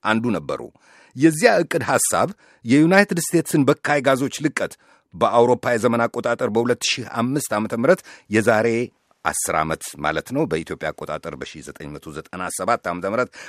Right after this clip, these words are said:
ከነበረበት ደረጃ በሠላሳ ሁለት ከመቶ ለማውረድ በኦባማ አስተዳደር የወጣና የዓለም የአካባቢ ጥበቃ ተሟጋቾችን ያስፈነደቀ ያሞገሱትም እንደሆነ ይታወቃል። እንግዲህ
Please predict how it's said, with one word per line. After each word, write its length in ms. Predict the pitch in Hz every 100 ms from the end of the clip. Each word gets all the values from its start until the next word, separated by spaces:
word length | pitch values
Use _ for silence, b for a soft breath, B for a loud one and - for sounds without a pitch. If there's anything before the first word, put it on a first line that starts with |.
| B B
ከነበረበት 600 | 165 160 135 139 131 120
ደረጃ 380 | 110 139 139 143
በሠላሳ 500 | 117 - 135 135 147
ሁለት 300 | 135 143 139 -
ከመቶ 380 | 135 135 131
ለማውረድ 520 | 120 127 143 139 147 127 B B
በኦባማ 520 | 117 139 120 117 123
አስተዳደር 540 | 117 - 110 107 104
የወጣና 540 | 90 110 117 87 87 101 135 - b b -
የዓለም 400 | 101 113 123 117
የአካባቢ 480 | 98 - 101 98 98
ጥበቃ 340 | - 80 87 85 85
ተሟጋቾችን 760 | 87 82 78 78 92 - 87
ያስፈነደቀ 760 | 78 80 - 101 95 78 92 - 117 - b b
ያሞገሱትም 840 | 117 139 139 117 90 107 98 92 78
እንደሆነ 300 | 69 67 69
ይታወቃል። 560 | 69 78 69 64 69 64 - _ _ _ _ _ _ _ _ _ _ _
እንግዲህ 340 | 170 185 139